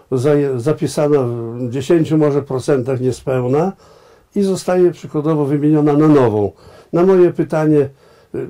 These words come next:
po prostu z ciekawości, z ko-, takiej zwykłej koleżeńskiej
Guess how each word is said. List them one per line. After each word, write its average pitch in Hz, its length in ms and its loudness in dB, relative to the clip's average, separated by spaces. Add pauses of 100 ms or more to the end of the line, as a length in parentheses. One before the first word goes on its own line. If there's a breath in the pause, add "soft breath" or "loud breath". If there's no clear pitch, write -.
po 208 80 -10
prostu 269 320 -6
z - 40 -12
ciekawości, 285 640 -4
z 160 80 -10
ko-, 185 280 2
takiej 180 320 -2
zwykłej 202 400 -2
koleżeńskiej 170 840 -2